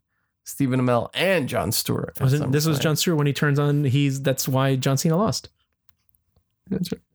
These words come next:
Speaker 2: He gets the chair and he doesn't know who to hit, and then he hits John Cena. <laughs>
Speaker 1: Oh, yeah, the Hell's Gate. Gogo Plata.
Speaker 2: But if this is, is this the no D Q one or whatever it is? What's their stipulation?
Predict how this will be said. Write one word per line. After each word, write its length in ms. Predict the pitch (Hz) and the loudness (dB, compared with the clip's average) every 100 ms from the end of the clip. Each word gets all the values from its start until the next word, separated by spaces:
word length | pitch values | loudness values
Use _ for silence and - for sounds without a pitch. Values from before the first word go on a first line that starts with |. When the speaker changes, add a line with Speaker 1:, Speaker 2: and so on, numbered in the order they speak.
| _ | _
Speaker 2:
He 120 | 131 139 | 0 2
gets 180 | 127 | 2
the 80 | - | 0
chair 280 | 131 220 214 | 0 0 0
and 100 | 120 | 0
he 60 | 131 | 0
doesn't 220 | 147 143 | 2 2
know 140 | 151 | 2
who 100 | 143 | 2
to 100 | 143 | 2
hit, 160 | 147 220 | 0 0
and 100 | 143 | 0
then 80 | 131 | 0
he 80 | 131 | 2
hits 180 | 143 | 0
John 220 | 147 151 151 | 0 0 0
Cena. 340 | 208 190 107 - - - - - | 0 -2 -2 -8 -20 -20 -20 -16
<laughs> 40 | - - - - - - - | -16 -14 -16 -18 -20 -6 0
Speaker 1:
Oh, 40 | |
yeah, 180 | 131 127 | 2 2
the 80 | 127 | 0
Hell's 340 | 123 131 127 | 0 0 -2
Gate. 260 | 139 - - - _ _ _ | -4 -6 -8 -18 _ _ _
Gogo 280 | - - 87 | -14 -12 -12
Plata. 300 | - - 117 - - _ _ _ _ _ _ _ _ _ _ _ - | -14 -12 -12 -14 -20 _ _ _ _ _ _ _ _ _ _ _ -2
Speaker 2:
But 120 | 120 | 0
if 140 | 120 | 2
this 200 | 165 165 | 2 2
is, 180 | 160 131 | 0 -2
is 180 | 135 131 | -2 0
this 100 | 156 | 0
the 100 | 160 | 0
no 160 | 143 143 | 0 0
D 200 | 139 135 | 0 -2
Q 240 | - 156 | 0 0
one 200 | 175 180 | 0 0
or 80 | 160 | 0
whatever 280 | 160 175 196 | 0 0 0
it 60 | |
is? 220 | 214 208 - | 0 -2 -2
What's 220 | 135 - | -2 0
their 340 | 143 127 123 - | 0 0 0 -4
stipulation? 520 | - 131 117 123 107 | -4 0 2 0 -2